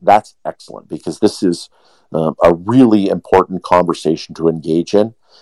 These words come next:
Um, the R G C, it's, it's wonderful to have them here in Toronto, uh, but actually create sort of a, a national, uh, conversation around responsible gambling, um, in Canada. Uh, and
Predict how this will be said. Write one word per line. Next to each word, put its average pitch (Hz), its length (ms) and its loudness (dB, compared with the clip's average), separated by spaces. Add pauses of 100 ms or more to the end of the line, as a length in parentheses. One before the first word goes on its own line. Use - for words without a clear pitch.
(140)
Um, 73 440 -2 (100)
the 82 240 0
R 92 140 8
G 85 180 -6
C, 87 300 -2
it's, 71 200 0
it's - 200 -6
wonderful 92 440 2
to 85 100 -2
have 87 200 -2
them 87 140 -6
here 87 280 -4
in 78 60 -4
Toronto, 80 680 -2 (320)
uh, 80 200 2
but 82 260 2
actually 82 400 0
create 80 500 -6
sort 76 260 -4
of 76 240 -4 (100)
a, 78 40 -8
a 76 60 -6
national, 78 520 -2 (180)
uh, 73 220 -10
conversation 82 800 0 (100)
around 82 380 0 (100)
responsible 80 560 0
gambling, 85 460 0 (520)
um, 76 480 -2
in 87 240 0
Canada. 92 420 2 (520)
Uh, 73 240 -4 (120)
and 78 340 0